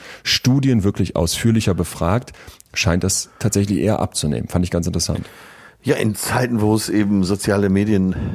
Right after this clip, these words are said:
Speaker 2: und Netzwerke noch nicht gab, äh, fuhr man auch in der tollsten Kutsche, die man hatte, sonntags flanierend auf der Regent Street in London zum Beispiel,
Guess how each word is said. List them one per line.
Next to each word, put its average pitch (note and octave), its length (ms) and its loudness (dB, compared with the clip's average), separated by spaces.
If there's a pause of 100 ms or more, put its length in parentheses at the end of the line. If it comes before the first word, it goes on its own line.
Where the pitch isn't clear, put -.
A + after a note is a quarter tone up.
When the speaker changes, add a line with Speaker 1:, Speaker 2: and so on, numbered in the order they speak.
(200)
Speaker 2:
und F#2 160 0
Netzwerke F#2+ 440 0
noch F2+ 140 -2
nicht F2 180 -4
gab, D#2 380 -4 (640)
äh, F#2+ 200 2
fuhr C3+ 240 2
man A#2 160 4
auch A2 200 0
in F#2 80 2
der F2+ 140 2
tollsten F#2 360 -2
Kutsche, - 300 -2
die E2+ 100 2
man D#2 220 0
hatte, E2 360 -4 (200)
sonntags E2 480 -4 (220)
flanierend F#2 640 0
auf F2 160 0
der E2 200 4
Regent F2+ 440 4
Street - 600 -4
in F#2 160 -2
London E2+ 380 4
zum D#2 160 0
Beispiel, D#2+ 400 -2